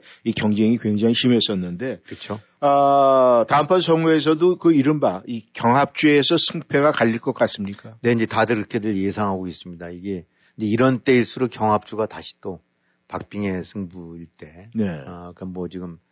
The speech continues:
Speaker 2: 미시간이라든가 펜실베니아, 이제 아리조나, 네바다,
Speaker 1: 네.
Speaker 2: 아, 조지아, 이제 이런 데들 한 대여섯 개가,
Speaker 1: 음.
Speaker 2: 아, 바로 지난번에도 승부가 뒤집어졌던 데인데 그야말로 이제 박 터지는 승부가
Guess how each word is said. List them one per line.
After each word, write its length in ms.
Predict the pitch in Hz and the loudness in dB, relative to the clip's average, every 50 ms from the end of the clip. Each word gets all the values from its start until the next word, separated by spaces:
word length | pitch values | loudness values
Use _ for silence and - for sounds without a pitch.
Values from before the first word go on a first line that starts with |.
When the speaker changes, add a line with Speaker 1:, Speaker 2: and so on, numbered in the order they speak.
| _ _ _ _ _ _ _ | _ _ _ _ _ _ _
Speaker 2:
미시간이라든가 920 | 98 95 90 - - 98 98 95 95 90 90 85 - 90 90 87 90 90 _ | -10 -8 -8 -6 -4 -2 -2 -2 0 -2 -2 -4 -4 -8 -12 -12 -12 -14 _
펜실베니아, 920 | - - 113 98 80 87 90 87 90 87 85 85 85 82 82 87 90 95 107 _ _ _ _ 95 | -14 -12 -12 -12 -10 -10 -10 -8 -8 -8 -8 -10 -12 -14 -14 -16 -18 -20 -20 _ _ _ _ -14
이제 120 | 85 92 | -8 -4
아리조나, 760 | 82 87 90 92 92 90 92 92 90 87 85 85 92 101 113 _ _ _ _ _ _ _ _ _ | -2 -2 -2 -2 -4 -4 -4 -4 -4 -4 -6 -8 -10 -12 -14 _ _ _ _ _ _ _ _ _
네바다, 600 | - 98 92 87 101 92 90 82 85 80 82 92 110 | -4 0 0 2 2 2 0 0 -4 -8 -8 -10 -8
Speaker 1:
네. 100 | 110 101 87 71 67 - _ _ | -8 -8 -8 -10 -14 -20 _ _
Speaker 2:
아, 140 | - 90 82 | -8 -8 -6
조지아, 600 | - - 107 110 110 95 95 101 85 78 - _ _ _ _ _ - | -2 2 2 4 4 2 2 0 -2 -2 -4 _ _ _ _ _ -10
이제 120 | 95 95 | -6 -4
이런 220 | 98 95 104 98 92 | -2 0 0 0 0
데들 260 | 98 95 85 98 92 | -2 -2 -2 -2 -2
한 160 | 92 92 90 | -2 -4 -6
대여섯 460 | - - 90 98 101 95 92 87 _ | -6 -4 0 0 0 0 -2 -6 _
개가, 500 | - 98 92 87 87 85 92 95 87 82 _ _ _ _ _ _ _ _ _ _ - | -8 -8 -8 -8 -8 -8 -8 -10 -10 -10 _ _ _ _ _ _ _ _ _ _ -20
Speaker 1:
음. 40 | 92 | -18
Speaker 2:
아, 220 | 87 85 85 82 78 | -18 -16 -16 -16 -12
바로 180 | - - 87 87 | -8 -6 -6 -4
지난번에도 520 | - - - 95 90 87 87 87 87 85 | -6 -6 -6 -6 -6 -6 -6 -8 -8 -10
승부가 380 | 82 - - 98 92 87 92 87 - | -10 -10 -10 -8 -8 -6 -6 -8 -6
뒤집어졌던 680 | - - 92 95 90 90 90 82 80 _ - 90 85 | -6 -8 -6 -6 -6 -6 -6 -8 -10 _ -14 -16 -16
데인데 380 | 80 82 82 78 82 80 87 95 95 _ _ _ _ _ | -16 -16 -18 -18 -18 -20 -20 -20 -20 _ _ _ _ _
그야말로 360 | _ - 90 87 92 87 87 | _ -14 -10 -8 -8 -8 -8
이제 120 | 87 85 90 | -8 -10 -12
박 240 | - - 87 - | -10 -10 -10 -10
터지는 340 | - - 95 92 92 95 90 | -8 -8 -6 -6 -6 -6 -6
승부가 520 | 85 - 92 87 85 85 90 87 82 80 | -8 -10 -12 -14 -12 -10 -8 -8 -8 -10